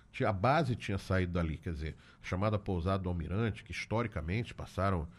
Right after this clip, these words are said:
craques nos anos oitenta, noventa, moraram ali, isso é, é famoso no Vasco, aquilo tinha sido absolutamente degradado, depredado, a concentração do time profissional, que também era em São Januário, tinha sido depredada. Então, inclusive, há,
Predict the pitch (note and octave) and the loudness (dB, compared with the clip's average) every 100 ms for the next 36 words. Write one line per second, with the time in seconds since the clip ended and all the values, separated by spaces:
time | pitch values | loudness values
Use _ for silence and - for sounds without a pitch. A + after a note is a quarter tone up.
0 | - - - - E2+ G2+ G#2 D#2 E2 D2+ | -20 -20 -20 -6 2 2 2 -4 -4 0
1 | F2 D#2+ E2 E2 - G#2 G2+ - D2+ C#2 | 0 0 -4 -8 -2 0 0 -2 -6 -4
2 | B2 E3+ D#3+ A2 C#3+ F3+ A#2+ F2 B2+ A#2 | -2 2 2 4 4 4 2 2 2 2
3 | - B2+ A#2 A2 B2 G2 C3 F#3+ A#2+ F2+ | 0 0 0 2 2 4 4 4 2 -4
4 | D#2+ B2 D#3 - - - - G#2+ E3+ E3+ | 0 0 0 -6 -16 -10 -4 -2 -2 -2
5 | D3+ - E3 D#3+ - - D3 D3+ D3 C3+ | -4 -2 -4 -4 -10 -4 -4 -2 -6 -2
6 | B2 D3 D3+ D3+ D3+ F#2+ G2+ C3+ B2+ G2+ | 0 0 -2 0 0 2 2 0 0 -2
7 | G#2+ G2+ D2+ F#2 C3 G2+ F2+ F2 A#2 B2+ | -2 -2 0 2 2 0 -2 -2 -4 -2
8 | A#2 G#2 - C3 A2 B2 A2+ G#2 - F2+ | -2 0 0 -2 -2 -4 -4 -4 -2 -2
9 | F#2 B2 - - - - G#2 G2 B2+ A#2 | 0 0 -4 -18 -20 -4 0 2 0 0
10 | - G#2 G#2 F#2 A2+ G#2+ G#2+ - B2 A#2+ | -2 -2 0 0 -2 -4 -6 -2 -2 -2
11 | A#2 - - - - F2+ A#2+ C#3 A#2+ E2 | -8 -20 -20 -20 -10 0 0 2 0 2
12 | F#2+ C#3 G#2+ E2+ - - - C3+ C3+ - | 0 0 -2 -4 -8 -20 -6 -2 -2 2
13 | E3+ F3+ F3+ D3 D#3 C3 C#3 F#3 C#3+ | 2 2 0 -2 2 4 4 4 2